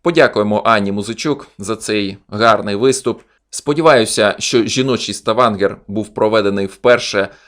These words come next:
але не востаннє. І українських шахісток, саму Анну Музичук, її молодшу сестру Марію, можливо, Анну Ушеніну,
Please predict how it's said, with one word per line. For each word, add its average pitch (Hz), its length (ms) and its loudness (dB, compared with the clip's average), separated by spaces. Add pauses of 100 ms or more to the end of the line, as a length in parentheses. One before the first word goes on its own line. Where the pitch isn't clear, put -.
але 113 380 2
не 120 220 0
востаннє. 113 800 -2 (260)
І 127 140 -2
українських 123 640 -2
шахісток, 117 680 -6 (260)
саму 127 440 -2
Анну 117 300 2
Музичук, 107 580 -8 (140)
її 113 260 -2
молодшу 104 460 -2
сестру 101 380 -8
Марію, 104 520 -2 (340)
можливо, 113 440 2
Анну 107 280 2
Ушеніну, 113 720 -2